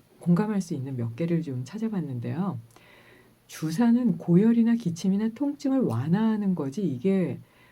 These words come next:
완전히 감기를 지우는 게 아니라고 합니다. 어, 저는 좀 반대로 알고 있었어요. <laughs> 그래서 불편한 증상을 줄여주는 게 목적이라고 하고요. 그래서 건조해진 점막을 통해서 바이러스가 침투되는 거기 때문에 실내가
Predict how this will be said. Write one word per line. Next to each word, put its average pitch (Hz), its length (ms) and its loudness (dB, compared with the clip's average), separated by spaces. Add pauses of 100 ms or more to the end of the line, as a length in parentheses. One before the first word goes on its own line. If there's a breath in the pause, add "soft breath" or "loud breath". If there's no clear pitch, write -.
(180 soft breath)
완전히 196 560 2
감기를 170 520 0
지우는 196 440 2
게 190 100 -4
아니라고 151 500 -2
합니다. 113 560 -6 (260)
어, 127 120 -12
저는 127 200 -8 (840 soft breath)
좀 135 120 -12
반대로 165 400 0
알고 131 200 -2
있었어요. 139 720 -4
<laughs> - 40 -14
그래서 170 340 2 (360 loud breath)
불편한 233 480 6
증상을 170 460 4
줄여주는 170 480 2
게 170 80 2
목적이라고 139 680 -2
하고요. 160 540 -2 (720 loud breath)
그래서 170 380 0
건조해진 214 800 6
점막을 175 460 0
통해서 175 280 0
바이러스가 165 600 -2
침투되는 214 580 0
거기 120 300 -6
때문에 127 320 -4
실내가 277 580 -4